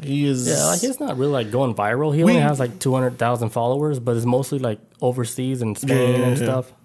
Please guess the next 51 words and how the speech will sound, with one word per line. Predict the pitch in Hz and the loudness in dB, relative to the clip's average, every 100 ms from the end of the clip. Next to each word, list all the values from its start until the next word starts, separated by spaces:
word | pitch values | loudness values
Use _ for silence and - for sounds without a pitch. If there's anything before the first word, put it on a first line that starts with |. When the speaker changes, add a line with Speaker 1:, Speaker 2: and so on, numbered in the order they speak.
| - | -2
Speaker 2:
But | 135 | 0
it | |
hasn't | 143 185 185 139 | 2 2 2 0
caught | 135 143 147 | 2 2 2
on | 143 139 - | 2 0 -2
in | 107 | -2
America | 101 123 135 110 | 2 2 2 0
yet. | 101 101 - - _ _ _ _ _ | -2 -4 -4 -20 _ _ _ _ _
I | 120 196 | -2 0
caught | 226 165 139 | 2 2 4
on | 131 131 | 2 2
to | |
this | 117 120 | 0 0
shit | 117 120 113 - _ _ _ - | 0 -2 -2 -6 _ _ _ -4
accidentally | 135 - 117 117 135 135 139 135 _ | -2 -2 0 2 2 2 0 -2 _
through | 123 117 113 | -2 0 0
a | 104 | 0
random | 107 113 120 120 113 107 - 120 | 0 0 0 0 0 -2 -6 -6
recommendation | 117 120 117 113 120 123 107 | -2 -2 0 -2 -2 -4 -4
on | |
YouTube, | 101 123 - 139 131 | -4 -6 -4 -4 -4
Speaker 1:
Mm-hmm. | 143 135 131 - 113 | -4 -6 -6 -8 -4
Speaker 2:
and | 110 | -4
I | |
caught | - 127 127 | -2 -2 -2
it | 123 | -2
towards | 123 117 | -2 -4
the | 113 | -4
end | 127 120 | -2 0
of | 117 - | -2 -6
a | 120 | -8
different | 107 117 110 101 | -4 -4 -4 -4
video | 107 107 | -6 -4
I | 101 | -4
was | 101 95 | -4 -4
watching. | 101 - 127 131 _ _ _ _ _ _ _ _ _ - | -8 -8 -12 -14 _ _ _ _ _ _ _ _ _ -4
Speaker 1:
Yeah, | 147 131 | 0 2
then | 135 | 2
you | |
told | 151 135 | 0 0
me | 127 | 0
about | 127 | 2
it. | 131 | 2
I | |
was | 147 135 | 2 2
like, | 135 | 0
"Okay." | 311 117 | 0 0
Speaker 2:
So | |
I | 110 | 0
got | 117 104 | 0 0
lucky. | 104 107 107 | -2 -4 -10